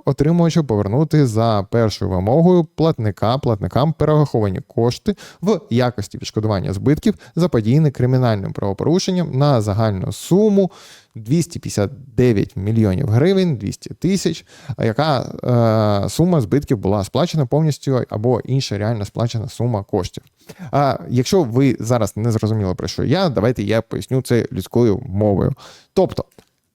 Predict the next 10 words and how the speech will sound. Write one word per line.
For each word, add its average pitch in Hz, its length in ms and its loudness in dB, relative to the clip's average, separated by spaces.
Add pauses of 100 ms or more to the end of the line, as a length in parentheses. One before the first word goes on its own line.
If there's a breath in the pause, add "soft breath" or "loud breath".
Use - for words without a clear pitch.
якщо 196 460 0
арма 104 340 0
за 104 120 0
дванадцять 101 520 -4
місяців 104 460 -2
не 143 320 2
може 131 460 2
продати 123 480 0
арештовані 117 580 0
ділянки, 117 640 0